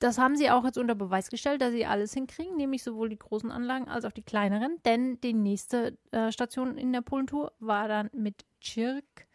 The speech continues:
eine Normalschanze, also eine kleinere Anlage. Auch mal wieder eigentlich eine coole Abwechslung, dass das,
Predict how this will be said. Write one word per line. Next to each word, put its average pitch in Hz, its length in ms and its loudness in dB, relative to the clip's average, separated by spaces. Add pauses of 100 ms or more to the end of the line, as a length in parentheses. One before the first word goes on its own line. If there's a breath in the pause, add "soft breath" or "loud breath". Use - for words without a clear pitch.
(440 soft breath)
eine 196 920 0
Normalschanze, 185 920 -4 (100)
also 349 120 -6
eine 180 160 -6
kleinere 190 600 -2
Anlage. 233 680 -2 (680 loud breath)
Auch 233 160 4
mal 247 180 2
wieder 240 300 4 (260)
eigentlich 240 300 0
eine 247 80 0
coole 285 260 4
Abwechslung, 240 640 0
dass 254 220 -4
das, - 400 -8